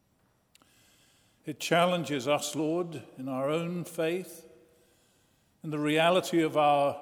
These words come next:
relationship to you. So please take these moments, Lord, and draw us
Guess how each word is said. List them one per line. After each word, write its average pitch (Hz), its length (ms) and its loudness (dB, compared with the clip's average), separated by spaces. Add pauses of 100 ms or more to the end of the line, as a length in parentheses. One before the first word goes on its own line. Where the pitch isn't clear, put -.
relationship 156 800 -2
to 160 100 -6
you. 165 440 -4 (4000)
So - 160 -4
please 185 320 -4
take 175 240 0
these 156 260 -2
moments, 156 460 -4
Lord, 170 260 0
and 139 240 -6
draw 185 300 0
us - 640 -6